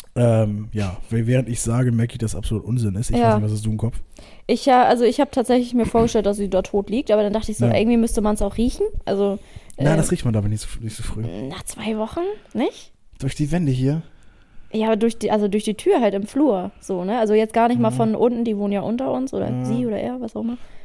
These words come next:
Speaker 1: Genau, das ist das
Speaker 2: Ja.
Speaker 1: Problem nämlich.
Speaker 2: Ähm,
Speaker 1: Wer, wer
Speaker 2: ja,
Speaker 1: ist denn da?
Speaker 2: also so. Und dann dachte ich so, hm, okay, gut, ja.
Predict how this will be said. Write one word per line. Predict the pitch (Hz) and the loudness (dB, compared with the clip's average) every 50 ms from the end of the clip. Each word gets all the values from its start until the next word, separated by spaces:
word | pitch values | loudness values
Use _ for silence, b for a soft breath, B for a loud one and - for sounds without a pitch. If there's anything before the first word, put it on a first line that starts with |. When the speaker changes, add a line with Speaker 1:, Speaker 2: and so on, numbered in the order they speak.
| b b | b b
Speaker 1:
Genau, | - 123 117 113 110 110 | -10 -10 -8 -8 -10 -10
das | - - | -10 -8
ist | 226 226 | -6 -4
das | 233 | -4
Speaker 2:
Ja. | 247 | -4
Speaker 1:
Problem | - - 143 135 123 113 | -4 -6 -6 -8 -10 -10
nämlich. | 107 107 110 - - | -10 -12 -14 -10 -6
Speaker 2:
Ähm, | 226 220 220 220 220 214 220 220 220 214 214 | -2 0 0 2 2 0 0 0 -2 -2 0
Speaker 1:
Wer, | |
wer | 214 226 | 0 0
Speaker 2:
ja, | 262 262 214 185 | 2 2 0 0
Speaker 1:
ist | - | -2
denn | - | -2
da? | - - | -4 -2
Speaker 2:
also | - 214 233 233 | 0 2 2 2
so. | 208 226 226 202 165 | 2 2 2 2 2
Und | 196 202 | 2 2
dann | 208 214 214 | 0 0 0
dachte | 220 - - 226 | -2 -4 -6 -8
ich | 214 | -4
so, | - 220 | -4 -2
hm, | 202 214 226 220 214 | 0 0 2 2 2
okay, | 208 208 - - 262 247 202 185 | 0 -2 -2 0 0 2 2 2
gut, | 214 220 196 - - - - - | 0 -2 -4 -4 -6 -10 -6 -2
ja. | 240 233 202 196 | 0 0 0 0